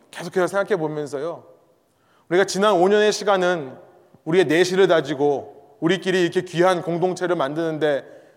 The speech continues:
노력을 했다면, 앞으로는 정말 적극적으로, 정말 액티브하게 우리가 할 수 있는 일을 찾아봐야겠다. 올해서부터, 올해를 기점으로 해서 우리의 관심이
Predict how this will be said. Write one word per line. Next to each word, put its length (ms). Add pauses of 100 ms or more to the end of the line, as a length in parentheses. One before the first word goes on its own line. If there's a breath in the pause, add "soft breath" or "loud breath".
(140 loud breath)
노력을 280
했다면, 720
앞으로는 760 (1500)
정말 260
적극적으로, 880
정말 400
액티브하게 840 (880)
우리가 260
할 100
수 120
있는 220
일을 280
찾아봐야겠다. 880 (1120)
올해서부터, 680
올해를 300
기점으로 460
해서 320
우리의 300
관심이 680